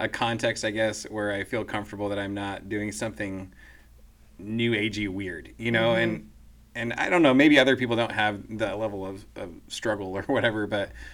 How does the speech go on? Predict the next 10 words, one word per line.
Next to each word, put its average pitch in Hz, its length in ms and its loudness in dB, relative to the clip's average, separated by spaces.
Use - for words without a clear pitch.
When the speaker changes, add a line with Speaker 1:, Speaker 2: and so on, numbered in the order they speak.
Speaker 1:
I'm 117 140 2
always, 139 300 6
like, 107 180 6
really 120 360 4
sen-, 113 280 -4
you 143 60 2
know, 117 260 4
we 139 160 4
talked 127 280 2
about, 110 320 4